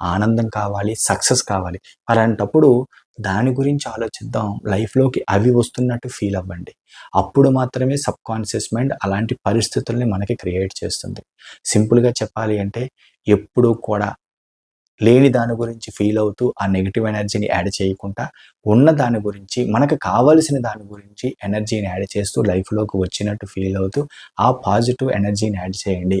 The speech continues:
ఆ పాజిటివ్ ఫీలింగ్స్‌ని, వైబ్రేషన్‌ని సబ్‌కాన్షియస్ మైండ్‌కి ఇవ్వండి. ఆటోమేటిక్‌గా సబ్‌కాన్షియస్ మైండ్ మీరు నిద్రలో ఉన్నప్పుడు కూడా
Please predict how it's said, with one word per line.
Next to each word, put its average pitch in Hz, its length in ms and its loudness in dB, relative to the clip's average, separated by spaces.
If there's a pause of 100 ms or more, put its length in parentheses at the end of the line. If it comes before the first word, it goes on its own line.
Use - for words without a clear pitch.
(100)
ఆ 101 140 2
పాజిటివ్ 101 500 -2
ఫీలింగ్స్‌ని, 104 600 0
వైబ్రేషన్‌ని 92 680 -2
సబ్‌కాన్షియస్ 101 680 -4
మైండ్‌కి 92 320 -2
ఇవ్వండి. 87 360 -4 (380)
ఆటోమేటిక్‌గా 98 680 0
సబ్‌కాన్షియస్ - 680 -6
మైండ్ 90 280 -4
మీరు 95 200 0
నిద్రలో 107 600 4
ఉన్నప్పుడు 92 520 -8
కూడా 90 240 -10